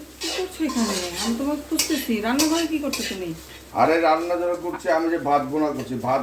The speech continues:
Speaker 2: ভুনা যেটা বলে। এখন তুমি দেখলাম অসুস্থ, তুমি দেখলাম অসুস্থ, তো আমি কি করব? সেজন্যই আমি চলে
Speaker 1: তোমাকে
Speaker 2: এসেছি
Speaker 1: তো
Speaker 2: যে
Speaker 1: পুরা আমার দিকে তাকাও, তোমাকে তো পুরা মনে হচ্ছে শেফ মনে হচ্ছে, বাবুর্চি,
Speaker 2: আরে
Speaker 1: বাবুর্চি।
Speaker 2: বাবুর্চি তো আজকে আমি, দেখো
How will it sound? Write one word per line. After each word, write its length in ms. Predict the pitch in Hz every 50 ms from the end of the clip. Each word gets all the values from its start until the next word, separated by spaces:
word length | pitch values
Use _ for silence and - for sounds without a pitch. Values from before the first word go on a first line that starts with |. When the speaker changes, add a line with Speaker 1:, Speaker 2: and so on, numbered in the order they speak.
| 117 117
Speaker 2:
ভুনা 180 | 139 151 156 151 143
যেটা 180 | 143 - 139 127 117
বলে। 160 | 117 113 110 110 107
এখন 140 | 107 - 123 -
তুমি 160 | - 143 147 147 135
দেখলাম 240 | 151 135 156 156 151 147 143
অসুস্থ, 320 | 139 - 147 139 - - - 131 101 - - - - - - - - - - - - - - -
তুমি 160 | - 127 135 127 143
দেখলাম 260 | 143 143 156 147 147 151 -
অসুস্থ, 280 | - - 160 147 - - 180 165 -
তো 40 | 170 147
আমি 120 | 143 156 302 -
কি 60 | - - - -
করব? 220 | 170 165 135 120 113 101 85 - - - - - - - - - - -
সেজন্যই 560 | - 139 135 147 151 156 160 165 180 190 226 247 - 147
আমি 200 | 147 151 165 175 - - 143 - - - - - - - - - -
চলে 160 | 147 294 302 311
Speaker 1:
তোমাকে 240 | 156 339 330 339 381
Speaker 2:
এসেছি 80 | 330 -
Speaker 1:
তো 40 | 339 330
Speaker 2:
যে 60 | 330 -
Speaker 1:
পুরা 180 | 359 349 330 320 277 240 226 233 - 233
আমার 160 | 262 285 269 254
দিকে 160 | 311 294 311 302 -
তাকাও, 280 | 240 220 - 247 208 180 170 -
তোমাকে 240 | 220 214 233 247 254 254 254
তো 40 | 269 254 254 - -
পুরা 200 | 277 277 269 262 254 247
মনে 120 | 240 240 240 233
হচ্ছে 200 | 233 233 - 254 233 240 -
শেফ 240 | - 247 233 233 233 233 220
মনে 120 | 214 202
হচ্ছে, 160 | 190 190 - 196 175 185
বাবুর্চি, 380 | 190 185 202 196 202 - - 202 165
Speaker 2:
আরে 120 | - 185 180
Speaker 1:
বাবুর্চি। 120 | 170 190
Speaker 2:
বাবুর্চি 360 | - 190 196 214 220 - - 247 - -
তো 40 | 233 220
আজকে 200 | 220 - - 208 196 180
আমি, 120 | 175 175 160 139 147
দেখো 180 | 156 151 175